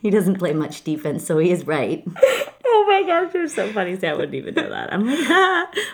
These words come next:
Speaker 2: whatever." I don't even know if Brian's still listening. Okay.
Speaker 1: Okay,
Speaker 2: Um,
Speaker 1: so
Speaker 2: you just asked your question. Okay,
Speaker 1: Yes.
Speaker 2: so now my turn?
Speaker 1: Go for it.
Speaker 2: Okay, do you wanna pick the category?
Speaker 1: Let's go serious, 'cause I don't, like,
Speaker 2: And then we'll finish with
Speaker 1: and then
Speaker 2: random.
Speaker 1: we'll fin-, yeah.
Speaker 2: That's good. I like the order.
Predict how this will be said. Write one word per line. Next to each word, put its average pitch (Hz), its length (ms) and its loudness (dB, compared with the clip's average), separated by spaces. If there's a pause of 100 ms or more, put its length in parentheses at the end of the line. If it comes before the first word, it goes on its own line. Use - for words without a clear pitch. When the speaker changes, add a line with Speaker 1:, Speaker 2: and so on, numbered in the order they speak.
Speaker 2:
whatever." 196 380 0 (840)
I 202 60 4
don't 156 180 2
even 143 220 0
know 139 260 2
if 139 180 -2
Brian's 127 680 -6
still 120 120 -8
listening. 123 400 -6
Okay. 160 340 -2 (100)
Speaker 1:
Okay, 214 260 2
Speaker 2:
Um, 170 200 4
Speaker 1:
so 151 40 0
Speaker 2:
you 196 80 4
just 190 160 2
asked 165 160 0
your - 80 -12
question. 135 460 -6 (200)
Okay, 196 80 6
Speaker 1:
Yes. 151 200 2
Speaker 2:
so 156 80 0
now 143 160 2
my 135 160 0
turn? 175 300 -4 (340)
Speaker 1:
Go 147 140 0
for 127 260 -2
it. 101 100 -4 (420)
Speaker 2:
Okay, 143 220 0
do 156 140 -2
you - 20 2
wanna 151 120 0
pick 151 160 -2
the 160 60 -4
category? 160 520 -2 (440)
Speaker 1:
Let's 208 180 -2
go 247 180 4
serious, 156 680 0
'cause 165 220 -4
I 170 60 0
don't, 175 200 -2 (140)
like, 156 260 -4 (140)
Speaker 2:
And 170 80 4
then 160 80 4
we'll 151 100 2
finish 147 220 0
with 190 60 2
Speaker 1:
and 196 80 4
then 185 140 4
Speaker 2:
random. 147 160 0 (120)
Speaker 1:
we'll 156 80 -2
fin-, - 100 -16
yeah. - 200 -4 (120)
Speaker 2:
That's 160 180 -10
good. - 220 -6 (140)
I - 60 -6
like 139 160 -2
the - 100 -4
order. - 280 -8